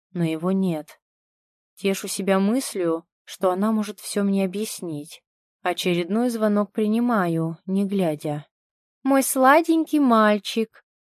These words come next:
Щебечет Саяра в трубку. На заднем плане слышится хихиканье Марьяны и недовольное бурчание Руса. "С моей стороны будет очень нагло попросить тебя спуститься во двор.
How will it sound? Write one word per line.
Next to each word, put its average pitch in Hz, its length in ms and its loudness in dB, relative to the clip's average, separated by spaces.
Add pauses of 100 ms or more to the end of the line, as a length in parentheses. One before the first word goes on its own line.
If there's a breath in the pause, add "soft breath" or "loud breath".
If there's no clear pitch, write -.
(320)
Щебечет 196 760 -2
Саяра 190 460 0
в - 100 -12
трубку. 170 640 -4 (460)
На 185 180 2
заднем 180 440 2
плане 247 400 2
слышится - 500 -6
хихиканье 196 600 -2
Марьяны 190 760 0 (280)
и 185 80 -8
недовольное 180 760 0
бурчание 185 680 -2
Руса. 180 560 -6 (380)
"С - 140 -12
моей 294 180 4
стороны 302 480 2
будет 262 280 -2
очень 285 340 0
нагло 202 520 2 (280)
попросить 277 520 2
тебя 233 220 0
спуститься 240 600 -2
во 247 100 2
двор. 208 380 0